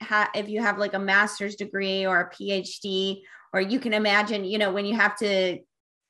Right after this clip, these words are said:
uh, what do they say? You have to, like, present your thesis and everyone's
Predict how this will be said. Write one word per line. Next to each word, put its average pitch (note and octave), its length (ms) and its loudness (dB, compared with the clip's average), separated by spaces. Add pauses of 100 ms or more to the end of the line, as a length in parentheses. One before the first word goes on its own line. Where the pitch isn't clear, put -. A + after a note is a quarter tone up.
(360)
uh, F#3 220 0
what A3+ 160 0
do A3+ 40 -2
they A#3 300 -2 (140)
say? A#3+ 260 0
You A3+ 160 -2
have A3 180 2
to, A3 80 -4
like, F#3+ 220 2 (300)
present G#3+ 500 2
your G#3+ 140 0
thesis A#3+ 720 0
and G3+ 100 0
everyone's A#3 420 0